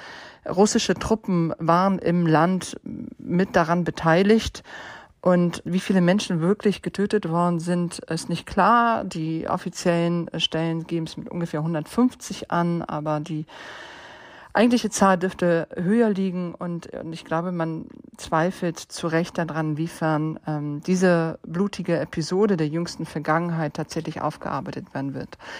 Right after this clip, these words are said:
In Usbekistan sieht die Lage noch einmal schlechter aus. Auch hier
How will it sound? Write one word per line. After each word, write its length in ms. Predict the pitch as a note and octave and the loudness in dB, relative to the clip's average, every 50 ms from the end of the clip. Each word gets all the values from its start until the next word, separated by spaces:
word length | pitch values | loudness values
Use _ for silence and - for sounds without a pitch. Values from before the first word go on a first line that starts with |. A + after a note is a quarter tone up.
| - | -4
In 160 | - G#3+ G#3 - | 0 0 2 4
Usbekistan 720 | G#3 G3 - - - B3+ D4+ - C#4+ - - A#3+ A3+ G#3+ | 2 2 4 6 6 6 6 6 4 2 4 4 4 4
sieht 160 | G3+ A3+ - | 2 0 2
die 40 | A#3 | 4
Lage 320 | G3 A3 G#3 G3+ G#3+ G#3 | 6 6 6 6 4 2
noch 260 | F#3+ G3+ B3+ D#4+ D#4+ - | 2 2 2 2 2 0
einmal 240 | D#4 A3+ G3+ F#3 | 0 0 0 0
schlechter 540 | F#3 - - E3 E3+ E3+ - - E3 - - | -2 -2 -4 -6 -6 -6 -6 -6 -6 -4 -2
aus. 240 | - E3+ A#3+ - - | -2 -2 -2 0 -2
Auch 100 | A3+ G3+ | -2 -2
hier 400 | - - A#3 B3+ C#4+ D4 D4 D4+ | -2 0 2 2 4 2 2 -2